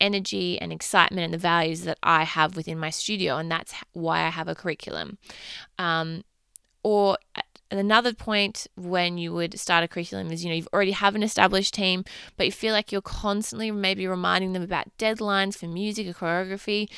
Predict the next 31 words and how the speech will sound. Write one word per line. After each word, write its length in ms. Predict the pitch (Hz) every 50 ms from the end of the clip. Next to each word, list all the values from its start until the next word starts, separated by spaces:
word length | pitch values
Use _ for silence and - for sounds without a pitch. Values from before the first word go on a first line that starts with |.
| - - - - -
You 80 | 196
might 100 | 202 185
be 80 | - 196
worried 380 | 196 175 185 180 175 185 196 196
about 300 | 196 196 180 180 175 -
what's 400 | - - 180 180 - - - -
in 120 | 180 175
class, 520 | - - - 208 190 185 185 185 190 - -
what's 140 | - - -
going 280 | - 165 160 170 180
on, 340 | 190 185 185 185 180 185 196 - - - - - - - - _
um, 320 | - 160 160 165 165 156 - -
or 120 | 196 196
you're 120 | 190 196 196
not 240 | 196 202 196 -
really 200 | - 202 202 202
sure, 380 | 208 - - - 185 180 180 180
you 80 | 180 165
know, 60 | 170
say 160 | - - 196
when 100 | 202 202
a 60 | 196
parent 320 | - 185 185 180 180 - -
emails 420 | 180 175 180 175 170 170 175 175
with 80 | 170 170
a 60 | 165
potential 400 | - 175 - 170 165 - 165 160
problem 560 | - - - 202 185 185 180 190 185 180 165
or 80 | 156 160
a 40 |
question, 640 | - - - 180 175 - - - 185 175 170 165